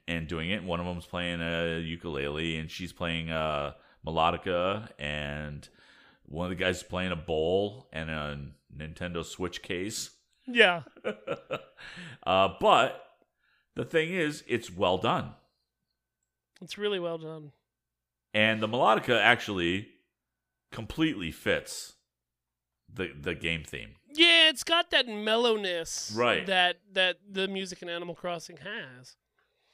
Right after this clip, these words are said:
Speaker 2: Oh, they use an automatone.
Speaker 1: Oh, I didn't get to that part. That's great.
Speaker 2: Oh, man. They,
Speaker 1: <laughs>
Speaker 2: oh.
Speaker 1: 'Cause
Speaker 2: Have you
Speaker 1: that's,
Speaker 2: ever played
Speaker 1: that's
Speaker 2: with
Speaker 1: K K.
Speaker 2: an automatone?
Speaker 1: Yeah, it's K K in a cup, basically. <laughs> I, I,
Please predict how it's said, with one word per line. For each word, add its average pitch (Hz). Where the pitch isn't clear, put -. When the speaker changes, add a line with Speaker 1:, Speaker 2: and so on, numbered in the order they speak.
Speaker 2:
Oh, 381
they 392
use 403
an 427
automatone. 349
Speaker 1:
Oh, 131
I 139
didn't 143
get 156
to 151
that 143
part. 139
That's 143
great. 151
Speaker 2:
Oh, 220
man. 190
They, 233
Speaker 1:
<laughs> -
Speaker 2:
oh. 214
Speaker 1:
'Cause -
Speaker 2:
Have 135
you 285
Speaker 1:
that's, 302
Speaker 2:
ever 247
played 285
Speaker 1:
that's 302
Speaker 2:
with 285
Speaker 1:
K 311
K. 160
Speaker 2:
an -
automatone? 302
Speaker 1:
Yeah, 190
it's -
K 131
K 127
in 123
a 120
cup, -
basically. 120
<laughs> -
I, 123
I, 117